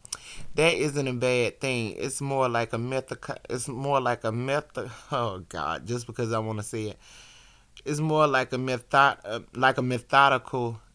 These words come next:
death that needs to happen so you can get on to the new phase of your life. That sound about right. That sound about right.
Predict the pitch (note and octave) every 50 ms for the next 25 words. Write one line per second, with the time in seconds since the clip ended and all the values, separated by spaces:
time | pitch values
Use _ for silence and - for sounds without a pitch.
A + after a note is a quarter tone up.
0 | - G#2 G2+ - C3 B2+ A2+ G#2+ G#2+ - - A2+ A2+ A#2 A#2 B2 C3 C3+ C3 A#2
1 | F#2 - - - B2+ A#2+ B2+ C3+ B2+ A#2 G#2+ - - A2 G2+ - - - _ -
2 | - - - - - - - - C#3 C3 C3 C3+ C#3 C#3 - - C#3 B2 A#2 A2
3 | G#2+ G2 G#2 G#2 F#2+ - B2+ C#3 C3+ A2+ D2 B1 G#2+ C3+ C3+ C3 B2 A#2 A2+ A2
4 | G#2+ G#2+ A2+ A2 - - _ - _ _ _ - _ _ - - D3 B2+ B2+ B2
5 | B2+ B2+ A#2+ - - B2 A#2+ B2 A#2+ A2 A#2 A#2 A#2 A#2+ A#2+ A#2 A#2 A2+ A2+ C3+
6 | C3+ C3 - C#3+ A#2+ A2+ A2 G2+ F#2+ F2 E2+ F2 F#2 E2 D#2+ E2 - - - -
7 | - - G2 - - - G2 - - - - - _ - - _ _ _ - -
8 | _ - - - - - - A2+ A#2+ B2 - - A2+ G2+ F#2+ F#2+ F#2 F2 E2 E2
9 | D#2 E2+ D#2 C#2+ C#2+ -